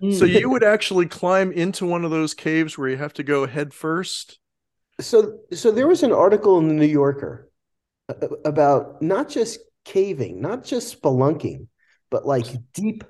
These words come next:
Speaker 3: spelunkers.
Speaker 2: Uh.
Speaker 3: These cats who go mi-, <laughs> miles
Speaker 2: Miles.
Speaker 3: underground and, and learn how to turn their body into feline skeletal structures as they,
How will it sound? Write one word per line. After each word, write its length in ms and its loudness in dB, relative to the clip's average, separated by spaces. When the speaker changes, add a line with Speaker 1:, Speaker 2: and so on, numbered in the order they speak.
Speaker 3:
spelunkers. 840 -6
Speaker 2:
Uh. 260 -20
Speaker 3:
These 300 -8
cats 420 0
who 180 4
go 640 6
mi-, 240 0
<laughs> 120 -4
miles 120 6
Speaker 2:
Miles. 1000 2
Speaker 3:
underground 680 2
and, 340 -4
and 280 -4
learn 300 2
how 160 -8
to 80 -6
turn 360 -6
their 480 -6
body 440 -2
into 540 -6
feline 880 -4
skeletal 560 -4
structures 720 -10
as 180 -6
they, 380 -6